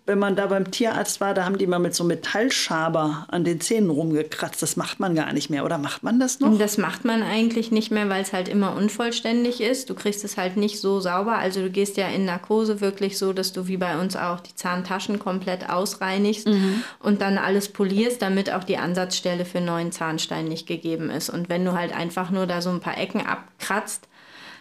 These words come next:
Speaker 2: dann ist natürlich das Ganze nicht so sauber, als dass da nichts mehr drankommt. Deswegen
Speaker 1: Mhm.
Speaker 2: ist es relativ schnell wieder da. Also das ist einfach, kannst du machen, kannst du lassen. So,
Speaker 1: Okay.
Speaker 2: ne?
Speaker 1: Mhm.
Speaker 2: Natürlich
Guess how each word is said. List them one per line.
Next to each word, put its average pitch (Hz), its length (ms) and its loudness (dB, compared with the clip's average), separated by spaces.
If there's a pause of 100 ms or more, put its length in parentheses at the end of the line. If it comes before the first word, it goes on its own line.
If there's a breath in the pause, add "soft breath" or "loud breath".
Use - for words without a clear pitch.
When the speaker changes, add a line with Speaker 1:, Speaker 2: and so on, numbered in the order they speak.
(140 loud breath)
Speaker 2:
dann 185 200 0
ist 180 240 -2
natürlich 196 400 2
das 180 200 -2
Ganze 175 360 0
nicht 180 240 0
so 190 200 4
sauber, 185 640 2
als 180 300 -2
dass 180 180 -4
da 175 140 0
nichts 180 260 -2
mehr 170 120 0
drankommt. 170 680 -2
Deswegen 175 360 2
Speaker 1:
Mhm. 170 40 2
Speaker 2:
ist 175 160 -2
es 180 160 -4
relativ 180 480 -2
schnell 175 300 -4
wieder 170 220 -2
da. 160 260 -2
Also 170 260 -2
das 165 220 -6
ist 175 120 -6
einfach, 165 560 -6 (1500)
kannst 156 220 -4
du 160 40 0
machen, 160 300 0
kannst 165 260 -2
du 165 40 -4
lassen. 156 460 -6
So, 175 80 -10
Speaker 1:
Okay. 175 320 -2
Speaker 2:
ne? 233 220 0 (160)
Speaker 1:
Mhm. 202 240 2 (500 loud breath)
Speaker 2:
Natürlich 202 720 2